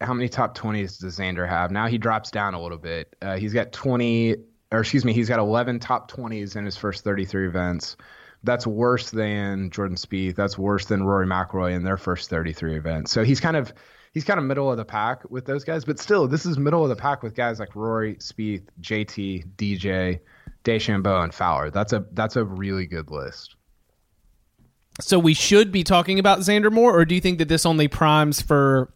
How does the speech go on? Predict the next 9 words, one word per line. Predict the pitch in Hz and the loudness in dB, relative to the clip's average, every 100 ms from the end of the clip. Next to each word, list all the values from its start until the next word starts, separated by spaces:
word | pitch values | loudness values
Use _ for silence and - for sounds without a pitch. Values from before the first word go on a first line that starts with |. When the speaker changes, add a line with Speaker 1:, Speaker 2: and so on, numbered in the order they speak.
| _ | _
Speaker 2:
twenty | - 196 175 156 | 2 6 8 6
nineteen | 151 131 - 156 151 | 6 4 4 6 6
to | 143 147 | 6 4
be | 131 143 139 139 131 | 8 8 10 8 6
a | 139 | 4
leap | 131 151 - | 6 4 4
year | 127 107 | 2 2
for | - 101 | 0 -2
him? | 107 - | -2 -4